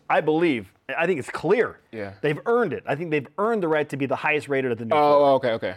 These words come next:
Speaker 2: okay.
Speaker 1: Yeah.
Speaker 2: Yeah, yeah, yeah, yeah. I, no, I agree with you there. I agree with you there.
Speaker 1: Okay.
Speaker 2: Um, out of, out of all the teams coming in, yeah, they, they have, I think, the, the, the most clout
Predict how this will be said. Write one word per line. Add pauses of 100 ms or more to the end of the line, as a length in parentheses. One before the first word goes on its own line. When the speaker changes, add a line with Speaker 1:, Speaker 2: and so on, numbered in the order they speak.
(120)
Speaker 2:
okay.
Speaker 1:
Yeah.
Speaker 2:
Yeah,
yeah,
yeah,
yeah.
I,
no,
I
agree
with
you
there. (200)
I
agree
with
you
there.
Speaker 1:
Okay.
Speaker 2:
Um, (400)
out
of,
out
of
all
the
teams
coming
in,
yeah,
they,
they
have, (160)
I
think,
the, (100)
the, (160)
the
most
clout